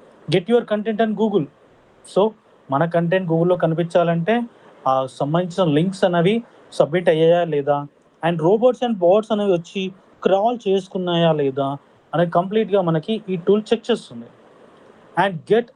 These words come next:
alerted and issues and fix your site. So దీనికి సంబంధించిన మెయిల్స్ వస్తుంటాయి, ఏదైనా లింక్ ప్రాబ్లం ఉన్నా, ఏదైనా ఇండెక్స్ అవ్వకపోయినా,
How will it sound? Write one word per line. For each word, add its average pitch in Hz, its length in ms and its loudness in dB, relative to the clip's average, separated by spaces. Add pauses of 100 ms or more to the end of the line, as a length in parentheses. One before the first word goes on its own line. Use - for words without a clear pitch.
alerted 175 340 -2 (200)
and 160 180 -2 (400)
issues 226 320 0 (220)
and 147 220 -2
fix - 260 -6
your 170 100 2 (100)
site. 214 300 0 (480)
So 208 60 2 (140)
దీనికి 190 260 -6
సంబంధించిన 220 480 0
మెయిల్స్ 208 280 0
వస్తుంటాయి, 175 440 -2 (480)
ఏదైనా 170 240 2 (100)
లింక్ 175 200 -4
ప్రాబ్లం 160 360 -2
ఉన్నా, 160 240 -2
ఏదైనా 160 280 0
ఇండెక్స్ 165 280 -2
అవ్వకపోయినా, 151 500 -4